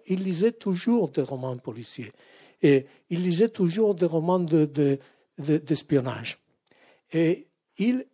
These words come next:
avait le, l'obligation, une partie de sa vie, euh, dépendait de sa capacité de s'inventer lui-même. Par des ra-, raisons pratiques.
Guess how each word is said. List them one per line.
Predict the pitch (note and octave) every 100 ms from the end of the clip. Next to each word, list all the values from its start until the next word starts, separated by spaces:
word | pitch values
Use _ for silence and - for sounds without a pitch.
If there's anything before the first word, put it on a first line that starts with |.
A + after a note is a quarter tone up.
| _
avait | D#3+ F3 A#3 A3+
le, | F#3 E3 -
l'obligation, | D#3+ E3+ G#3 G3+ F3+ - F#3+ A3+ - _ _ _ _ _ _ -
une | F#3 G3
partie | F3 C#3+ - A#3+
de | D#3
sa | -
vie, | C#3 D#3 A#3 - _ _ _ _ _ _ _ _ _ _ _ -
euh, | E3 D#3 D3 D3+
dépendait | C3+ G3+ G3 F#3 E3+ G#3 G3 - -
de | F3
sa | - F3+
capacité | - D#3 F3+ - F3 G#3+ G#3+ - F4 _
de | D#3+
s'inventer | E3+ G3 F3 D#3 D3+ F3+ E3 -
lui-même. | D#3 B2+ A2 F#2+ - _ _ _ _ _ _ _ _
Par | D#3+ D3
des | E3
ra-, | D#3+ D#3
raisons | D#3+ D3+ F#3 G#3
pratiques. | - F#3 - - -